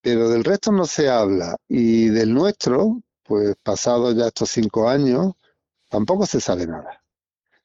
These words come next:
Cuando hay muchísimos indicios. ¿Por qué hay muchísimos indicios?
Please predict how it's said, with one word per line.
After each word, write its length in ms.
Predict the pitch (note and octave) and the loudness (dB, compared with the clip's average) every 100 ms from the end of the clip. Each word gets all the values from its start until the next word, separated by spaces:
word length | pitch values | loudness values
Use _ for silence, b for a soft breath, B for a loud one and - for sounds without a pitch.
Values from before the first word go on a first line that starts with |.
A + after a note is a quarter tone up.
| _ _ _ _ _ - | _ _ _ _ _ -2
Cuando 1040 | A2+ A2 A2 G#2 G#2+ G#2+ G#2+ G#2+ G#2+ G#2+ | 0 2 2 2 2 2 2 2 2 2
hay 200 | - C#3 | 2 2
muchísimos 580 | C#3 C3 - A#2+ B2+ A#2+ | 2 0 0 0 2 2
indicios. 400 | A2 F#2 F2+ A2 | 2 0 -2 0
¿Por 100 | B2 | 0
qué 80 | F3 | 2
hay 80 | F3+ | 2
muchísimos 640 | E3 - D3 D3 C#3+ C#3 | 0 0 -2 0 2 4
indicios? 680 | C3+ A#2 G#2 G2 - F2+ | 4 4 2 0 -4 -6